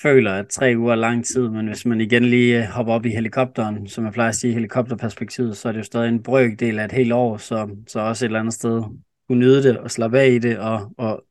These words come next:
øh, sådan være med i alle de ting, som en ferie nu indeholder, uden at, at man sådan skal føle, at det, det, det er, kommer ubelejligt. Det tror jeg endda også, jeg sagde i sidste, øh, afsnit, det her med, at der er jo rigtig mange, der faktisk føler, at ferien, den kommer ubelejligt, og det er jo et eller andet sted pissemærkeligt, fordi at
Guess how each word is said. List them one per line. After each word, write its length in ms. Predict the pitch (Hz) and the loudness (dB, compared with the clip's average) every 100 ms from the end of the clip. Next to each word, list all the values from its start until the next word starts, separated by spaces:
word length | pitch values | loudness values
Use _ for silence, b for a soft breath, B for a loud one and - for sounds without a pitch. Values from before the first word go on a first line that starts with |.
| _ _ | _ _
øh, 120 | 120 123 | -14 -6
sådan 400 | 127 117 113 110 | -2 -2 -2 -2
være 100 | 117 | 0
med 160 | 120 | 2
i 80 | 127 | 2
alle 200 | 120 123 | 2 -2
de 180 | 120 120 | -4 -4
ting, 320 | - 127 120 | 0 0 0
som 140 | 120 | -4
en 120 | 113 104 | -6 0
ferie 180 | 123 | 0
nu 80 | 113 | 2
indeholder, 360 | 117 131 127 113 | 2 2 2 2
uden 240 | 120 120 | 2 0
at, 200 | 117 104 B B B B _ - | 0 -4 B B B B _ -10
at 140 | 110 | -8
man 140 | 110 | -6
sådan 140 | 104 117 | -6 -8
skal 160 | - | -8
føle, 260 | 110 117 113 | -6 -4 -2
at 80 | 107 120 | -2 -2
det, 480 | 117 113 107 104 | 0 0 -4 -6
det, 140 | 117 104 101 _ - | -8 -8 -12 _ -10
det 180 | 110 101 | -6 -6
er, 60 | |
kommer 320 | 104 - 127 113 | -6 -2 -2 -2
ubelejligt. 580 | 110 117 113 110 98 | -4 0 2 0 -2
Det 80 | 120 | -6
tror 140 | - 120 | -2 2
jeg 20 | |
endda 180 | 117 113 | 4 2
også, 140 | 120 | 2
jeg 60 | 110 | 0
sagde 180 | 120 | 2
i 40 | 120 | 2
sidste, 340 | 131 127 123 | 2 0 0
øh, 120 | 107 - - | -2 -4 -10
afsnit, 640 | 113 117 110 117 123 104 | -6 -2 2 2 0 0
det 80 | 110 | 0
her 100 | 110 | 0
med, 160 | 104 107 | 0 -2
at 180 | 107 110 B B B | -2 -8 B B B
der 60 | 107 | 0
er 40 | |
jo 60 | 110 | 2
rigtig 220 | 127 135 | 2 2
mange, 180 | 120 127 | 2 2
der 80 | 113 | 2
faktisk 340 | 117 - - | 0 -2 0
føler, 260 | 160 120 101 | 2 4 2
at 100 | 101 | -2
ferien, 300 | 127 117 107 | -2 0 -2
den 100 | 107 | -4
kommer 260 | 135 117 | -2 -2
ubelejligt, 520 | 104 104 110 117 101 101 | -2 0 2 2 0 -4
og 100 | 107 | 0
det 60 | |
er 20 | |
jo 60 | 120 | 2
et 40 | |
eller 120 | 110 107 | 2 -2
andet 140 | 98 | -4
sted 120 | 113 | -6
pissemærkeligt, 720 | - 120 117 101 107 - 98 | -6 -6 -4 -2 -4 -6 -14
fordi 320 | - 101 104 | -12 -10 -8
at 260 | 98 131 | -8 -10